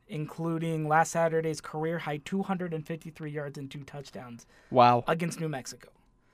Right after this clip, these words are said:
Speaker 1: Uh, he's also tied for the national lead with five rushing touchdowns.
Speaker 2: Wow.
Speaker 1: So he's really good.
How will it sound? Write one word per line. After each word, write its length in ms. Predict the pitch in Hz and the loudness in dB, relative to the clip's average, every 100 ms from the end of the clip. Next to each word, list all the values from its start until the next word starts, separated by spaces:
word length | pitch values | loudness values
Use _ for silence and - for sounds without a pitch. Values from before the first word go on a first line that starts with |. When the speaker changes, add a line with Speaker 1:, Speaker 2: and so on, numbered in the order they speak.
| _ _ _ - | _ _ _ -10
Speaker 1:
Uh, 300 | 147 143 139 | -4 -2 -2
he's 180 | 202 160 | -2 -2
also 240 | 165 165 | -2 -2
tied 320 | 165 - 170 160 | -4 0 0 0
for 160 | 170 | -4
the 240 | 160 156 151 | -4 -4 -2
national 420 | 151 147 160 151 | -2 -2 -4 -4
lead 220 | 151 143 | -6 -6
with 140 | 139 | -8
five 520 | - - 156 160 156 170 - | -10 -4 0 2 0 -2 -8
rushing 400 | 151 147 - 139 | -6 -6 -8 -12
touchdowns. 680 | - 139 - 95 - - - | -12 -16 -18 -20 -20 -20 -10
Speaker 2:
Wow. 440 | 123 127 143 131 120 _ _ _ _ | -4 -2 -2 -2 -6 _ _ _ _
Speaker 1:
So 440 | - 185 165 156 - _ _ | -2 2 4 4 0 _ _
he's 260 | - 277 277 | -2 -2 0
really 340 | 208 220 190 | 2 4 4
good. 220 | 160 131 | 2 -2